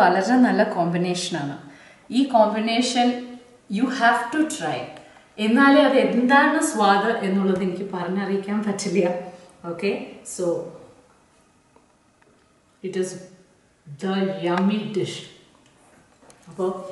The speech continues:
പെസററ്റ് സ്പൈസിയാണ്, ജിഞ്ചർ ചട്നി അതിലും സ്പൈസിയാണ്. എന്നാലും ആ ബ്ലെൻഡ്, ആ ഒരു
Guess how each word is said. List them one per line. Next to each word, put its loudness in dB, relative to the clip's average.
പെസററ്റ് -4
സ്പൈസിയാണ്, -2
ജിഞ്ചർ -2
ചട്നി -4
അതിലും 0
സ്പൈസിയാണ്. -8
എന്നാലും 0
ആ 2
ബ്ലെൻഡ്, 4
ആ -4
ഒരു 4